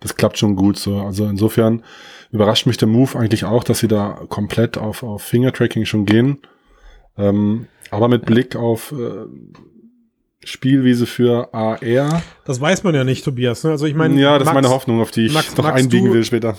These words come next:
Speaker 2: du als, du als Business Insider und als Wirtschaftsprofi.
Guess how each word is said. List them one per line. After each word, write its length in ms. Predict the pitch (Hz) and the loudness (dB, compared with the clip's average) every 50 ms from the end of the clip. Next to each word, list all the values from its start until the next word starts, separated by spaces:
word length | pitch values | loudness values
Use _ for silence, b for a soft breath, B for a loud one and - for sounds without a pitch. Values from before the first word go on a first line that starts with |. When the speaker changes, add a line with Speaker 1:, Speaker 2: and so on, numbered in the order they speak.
| - 123 | -6 -2
Speaker 2:
du 160 | 160 175 202 | 0 2 2
als, 300 | 180 165 170 165 165 139 | 4 2 2 0 -2 -2
du 140 | 131 165 175 | -2 0 2
als 180 | 165 151 - - | 2 0 0 0
Business 360 | - 175 170 175 160 151 - | 0 0 2 2 0 0 0
Insider 560 | 143 143 156 - - 160 143 143 139 139 139 | 0 0 0 0 0 0 0 2 2 2 0
und 100 | 139 139 | 0 0
als 180 | 139 127 - - | -2 -2 -2 -2
Wirtschaftsprofi. 1400 | 131 131 127 - 131 117 - - - - - - - - - _ - - - 127 127 123 123 - 110 104 101 B | -2 -2 -2 -4 -6 -6 -8 -14 -16 -12 -12 -12 -12 -14 -20 _ -20 -10 -4 0 0 0 0 -2 -4 -6 -6 B